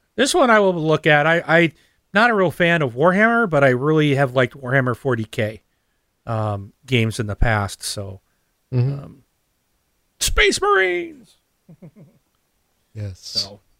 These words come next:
Speaker 1: I look forward to seeing what this is gonna look like and how it's gonna play.
Speaker 2: So next up, we've got Away to the Woods.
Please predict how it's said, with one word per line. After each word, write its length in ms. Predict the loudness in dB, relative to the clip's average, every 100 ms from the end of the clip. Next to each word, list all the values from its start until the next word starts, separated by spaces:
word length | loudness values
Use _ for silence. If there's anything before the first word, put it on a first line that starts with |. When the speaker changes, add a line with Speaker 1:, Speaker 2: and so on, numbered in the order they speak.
| _ _ -4
Speaker 1:
I 120 | 0
look 180 | 0 0
forward 260 | -2 -2
to 40 | -6
seeing 300 | -10 -10 -10
what 140 | -12
this 180 | -12 -16
is 80 | -12
gonna 180 | -10 -10
look 200 | -12 -10
like 320 | -10 -8 -12
and 180 | -16 -20 _ _
how 140 | -8
it's 100 | -8
gonna 160 | -8 -18
play. 300 | -12 -12 -12 _ _ _ _ _ _ _ _ _ _ _ _ _ _ _ _ _ _ _ _
Speaker 2:
So 160 | -4
next 320 | 0 2 2
up, 120 | 2 2
we've 100 | 0
got 260 | 2 0 0
Away 340 | -2 2 2
to 180 | 2 0
the 100 | 0
Woods. 520 | 2 2 2 0 -4